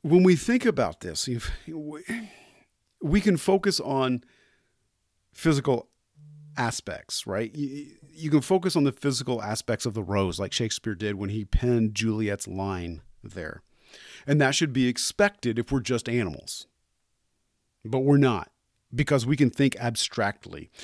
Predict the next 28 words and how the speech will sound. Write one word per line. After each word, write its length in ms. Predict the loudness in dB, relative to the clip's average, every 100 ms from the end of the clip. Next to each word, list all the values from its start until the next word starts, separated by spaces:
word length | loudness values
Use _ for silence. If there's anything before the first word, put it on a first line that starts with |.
| -20 -2
We 140 | 0 2
can 240 | 2 0
create 540 | -2 0 4 4 4
something 300 | 2 0 2
in 80 | 2
our 100 | 2
head 300 | 2 2 4
and 80 | 2
then 120 | 0
bring 260 | 0 2 4
it 100 | 4
into 380 | 2 2 2 0
a 80 |
tangible 500 | 0 0 0 0 -2
physical 560 | -2 -4 -4 -4 -4 -4
world. 340 | 0 0 -2 -8 -12 -4
There's 160 | 0
not 140 | 2 2
a 60 |
single 400 | 0 0 0 -2 -2
animal 360 | 0 0 0 -2
that 140 | -4
can 160 | -6 -4
do 260 | 0 2
that. 220 | 2 0 -2
We 120 | -4
are 100 | -4
unique, 640 | -4 0 2 2 0 -10